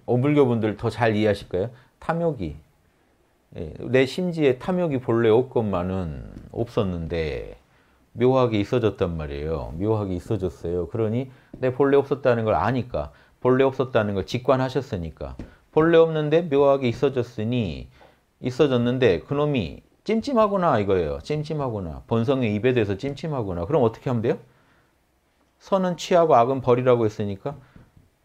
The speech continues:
찜찜한 건 하지 말아야죠. 탐욕은 버리고 뭘 하면 돼요?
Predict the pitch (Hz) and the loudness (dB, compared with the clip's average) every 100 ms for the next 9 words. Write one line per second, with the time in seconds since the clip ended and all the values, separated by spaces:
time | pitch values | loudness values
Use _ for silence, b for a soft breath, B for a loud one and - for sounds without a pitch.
0 | _ 214 196 190 160 165 151 185 190 156 | _ -8 -4 0 2 2 2 0 0 4
1 | 165 160 120 95 95 - 170 165 135 120 | 6 4 4 -2 -4 -6 0 2 2 2
2 | 101 98 110 202 240 _ _ _ _ _ | 2 2 0 -4 -6 _ _ _ _ _
3 | - 127 139 143 127 135 226 | 0 2 2 0 -2 -2 -4